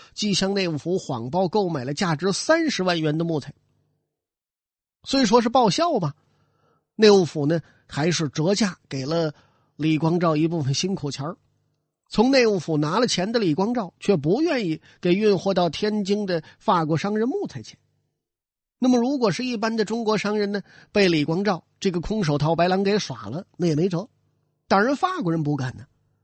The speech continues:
联系法国驻天津领事，大闹直隶总督李鸿章的衙门。事发之后舆论哗然，结果呢，李光照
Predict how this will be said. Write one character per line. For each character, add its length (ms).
联 220
系 80
法 260
国 280
驻 160
天 300
津 220
领 220
事， 200
大 200
闹 180
直 200
隶 120
总 240
督 160
李 160
鸿 200
章 180
的 80
衙 180
门。 160
事 280
发 200
之 180
后 220
舆 100
论 160
哗 180
然， 180
结 180
果 220
呢， 80
李 160
光 200
照 200